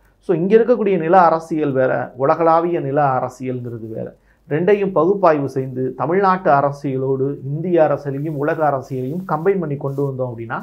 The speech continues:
நம்ம முட்டாளாயிடுவோம். So, எங்க எந்த அரசியல் பேசணும், எங்க அரசியல் பேச பழகணும், முதல்ல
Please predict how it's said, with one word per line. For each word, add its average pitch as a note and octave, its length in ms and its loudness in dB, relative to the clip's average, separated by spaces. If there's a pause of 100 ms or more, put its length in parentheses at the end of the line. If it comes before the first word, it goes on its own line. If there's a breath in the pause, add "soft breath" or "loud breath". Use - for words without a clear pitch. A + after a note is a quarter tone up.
நம்ம F#3 140 -6
முட்டாளாயிடுவோம். C3+ 640 -2 (460 soft breath)
So, F#3+ 460 2 (220)
எங்க G3+ 380 0
எந்த F#3+ 380 4
அரசியல் F3 520 0
பேசணும், D3 580 -6
எங்க E3+ 540 -2 (320 loud breath)
அரசியல் G3+ 640 4
பேச G3+ 340 6
பழகணும், F3 600 -2
முதல்ல C3 460 -4